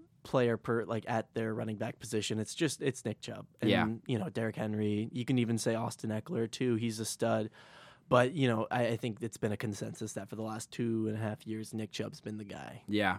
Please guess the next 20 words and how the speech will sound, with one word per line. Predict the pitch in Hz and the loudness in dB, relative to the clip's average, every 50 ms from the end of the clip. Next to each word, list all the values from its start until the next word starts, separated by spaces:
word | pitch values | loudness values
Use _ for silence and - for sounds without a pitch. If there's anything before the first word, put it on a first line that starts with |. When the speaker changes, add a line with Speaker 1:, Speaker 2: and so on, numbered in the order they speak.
| - - | 2 0
Speaker 2:
and | 113 120 120 | 2 2 6
he | 123 147 143 139 127 | 8 10 10 10 8
has | - 120 135 139 127 123 | 4 4 4 4 4 4
a, | 123 104 - - _ _ | 0 0 -2 -6 _ _
he's | - 120 123 | -6 0 4
had | 135 131 123 | 4 4 6
monster | 104 113 117 131 139 131 127 135 131 120 - - 127 120 | 4 4 4 6 8 8 8 8 6 4 0 0 2 4
yards | 117 117 110 113 107 - | 6 6 6 4 4 0
per | - 110 | -4 -6
carry. | - - 101 101 101 98 95 98 | -2 0 2 2 2 2 0 0
Speaker 1:
Yeah. | 107 254 262 - - - | -2 -2 -2 -2 -4 -4
Speaker 2:
Um, | 92 90 90 90 87 92 104 - - 120 123 135 | -4 -4 -4 -4 -4 -6 -8 -10 -10 -10 -8 -8
Speaker 1:
Shockingly, | - - - 120 110 113 - 117 107 107 104 107 | -4 0 0 0 0 0 -2 -4 -2 -2 -2 -4
that | 101 98 110 107 | -4 -4 -4 0
Speaker 2:
Yeah. | 107 107 | 0 2
Speaker 1:
translates | 104 107 104 107 113 113 - - | 2 2 0 -2 -6 -8 -8 -10
to | 104 101 | -10 -10
fantasy. | - 101 107 107 110 113 - - - 110 | -10 -12 -12 -12 -12 -14 -14 -12 -6 -4
<laughs> | |
So. | - - | -4 -2